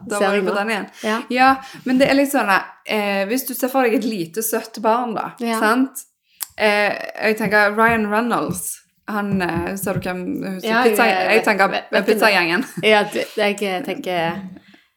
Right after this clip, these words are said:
Speaker 2: eh, Green Lantern og
Speaker 1: Ja.
Speaker 2: Deadpool, ja.
Speaker 1: Ja, for det at du er ti år yngre enn meg. Han sa jo at, ehm, åh, liksom hun, eh, Blake Lively da, var hans, åh, sant, fantastiske kone. Kunne ikke vært bedre.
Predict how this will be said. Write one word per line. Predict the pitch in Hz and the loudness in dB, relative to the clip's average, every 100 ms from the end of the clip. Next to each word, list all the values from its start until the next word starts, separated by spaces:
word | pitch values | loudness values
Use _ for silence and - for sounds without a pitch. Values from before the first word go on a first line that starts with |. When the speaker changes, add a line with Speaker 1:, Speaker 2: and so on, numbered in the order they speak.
| _ - | _ -18
Speaker 2:
eh, | - 165 165 175 190 - - | -14 -10 -10 -10 -12 -14 -8
Green | 180 175 | -4 -4
Lantern | 175 202 196 190 180 165 | -4 -6 -6 -6 -4 -6
og | 190 196 | -6 -4
Speaker 1:
Ja. | 175 180 - | -2 -2 -4
Speaker 2:
Deadpool, | 190 - 196 190 - | -8 -6 -8 -8 -8
ja. | 202 | -8
Speaker 1:
Ja, | 208 - _ _ - | -8 -14 _ _ -10
for | |
det | 202 180 | -6 -4
at | 185 | -2
du | 190 | -4
er | 170 | -8
ti | - 165 | -8 -6
år | 170 165 | -6 -6
yngre | 180 175 | -6 -6
enn | 160 | -6
meg. | 143 - - - _ _ | -6 -8 -14 -20 _ _
Han | - - 269 285 285 | -6 2 4 4 2
sa | 269 196 185 | 2 2 2
jo | 185 165 151 - | 2 -2 -4 -2
at, | 202 208 - - - - | -2 -2 -10 -14 -14 -8
ehm, | - 190 190 185 180 175 175 175 - - _ _ _ - | -4 -2 0 0 0 -2 -4 -8 -10 -18 _ _ _ 0
åh, | 220 214 208 | 2 2 -2
liksom | 196 - 196 185 | -6 -4 -4 -4
hun, | 185 185 180 | -4 -4 -2
eh, | 170 170 | -2 -2
Blake | 185 185 180 180 | 4 4 4 0
Lively | 175 175 175 165 | 0 2 0 -4
da, | - 71 185 | 0 -2 -2
var | 185 180 | -2 0
hans, | 170 170 - - | 0 -2 -4 -4
åh, | 170 160 160 | -4 -2 -4
sant, | 170 180 175 - | -4 -2 -4 -10
fantastiske | - 175 165 180 - - - - - | -8 -8 -8 -10 -10 -10 -10 -8 -10
kone. | - 170 - 165 | -8 -4 -4 -6
Kunne | - 175 | -6 -6
ikke | 175 | -4
vært | 170 - - | -6 -6 -4
bedre. | 202 226 262 | 0 2 2